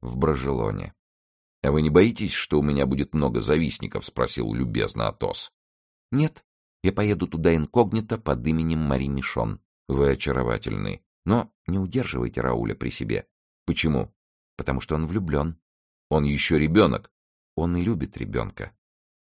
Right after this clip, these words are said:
Атос задумался. "Вы правы, герцогиня, эта странная любовь к семилетней девочке может со временем сделать его несчастным.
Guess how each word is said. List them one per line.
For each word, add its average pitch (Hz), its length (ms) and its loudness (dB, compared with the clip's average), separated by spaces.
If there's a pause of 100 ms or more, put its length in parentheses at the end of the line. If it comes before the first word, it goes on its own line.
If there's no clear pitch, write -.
(400)
Атос 107 340 6
задумался. 78 800 0 (520)
"Вы 98 280 6
правы, 107 380 4
герцогиня, 64 680 -2
эта 64 260 -2
странная 80 600 4
любовь 73 440 2
к - 60 -18
семилетней 69 580 0
девочке 73 500 0
может 65 320 0
со 67 120 0
временем 69 440 0
сделать 65 400 0
его 65 160 0
несчастным. 69 840 0